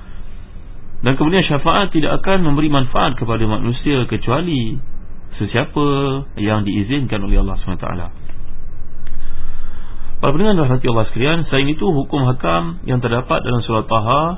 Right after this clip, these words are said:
penekanan tentang tuntutan mengerjakan salat dan keutamaan waktu-waktunya, kewajipan menyuruh keluarga agar melakukan salat. Saudara pendengar rahmati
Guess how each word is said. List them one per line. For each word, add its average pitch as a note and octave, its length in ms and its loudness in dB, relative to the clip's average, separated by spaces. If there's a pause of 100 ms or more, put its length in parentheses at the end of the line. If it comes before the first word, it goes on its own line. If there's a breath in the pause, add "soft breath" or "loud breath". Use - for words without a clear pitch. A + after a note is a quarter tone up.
(440)
penekanan C3 720 0
tentang B2+ 480 -2
tuntutan A#2+ 560 0
mengerjakan G#2+ 560 2
salat A2 480 0
dan G#2+ 160 4
keutamaan G#2+ 560 4
waktu-waktunya, G2+ 960 2
kewajipan A2 800 0 (320 loud breath)
menyuruh A#2+ 640 0
keluarga A2 880 0
agar G2+ 400 -2
melakukan F#2+ 560 -4
salat. F#2+ 400 -4 (1700 loud breath)
Saudara E3+ 240 0
pendengar A3+ 240 -4
rahmati C3 240 0